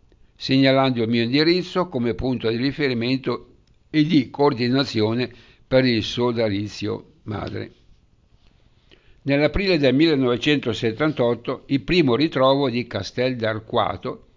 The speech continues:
organizzato dagli amici di Bologna. Da Milano intervenimmo con cinque auto. All'ingresso della piazza dell'Alto Pavese, centro, eh, storico,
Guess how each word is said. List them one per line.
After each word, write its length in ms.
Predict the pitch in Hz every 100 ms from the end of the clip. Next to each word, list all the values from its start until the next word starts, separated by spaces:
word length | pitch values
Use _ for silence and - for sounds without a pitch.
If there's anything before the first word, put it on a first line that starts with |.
| _ _ _ _
organizzato 760 | 156 156 165 175 160 147 139 147
dagli 240 | 135 131
amici 320 | 113 110 113
di 60 | 110
Bologna. 500 | 107 101 92 107 - _ _ _ _ _ _ _ _ _ _ _ _ _ _ _ _ 113
Da 260 | 117 107
Milano 760 | 104 123 135 131 147 170 135 110
intervenimmo 760 | 110 101 98 113 117 147 151 -
con 180 | 120
cinque 380 | 107 139 135 139
auto. 460 | 139 117 95 85 - - _ _ _ _ _
All'ingresso 840 | 98 92 101 107 107 139 131 110
della 200 | 104 110
piazza 500 | 104 120 120 117 127
dell'Alto 540 | 101 107 113 123 104 104
Pavese, 640 | 104 110 113 110 95 131 - _ _ _ -
centro, 600 | 110 107 95 107 104 -
eh, 220 | 95 -
storico, 720 | - 110 92 107 110 - 220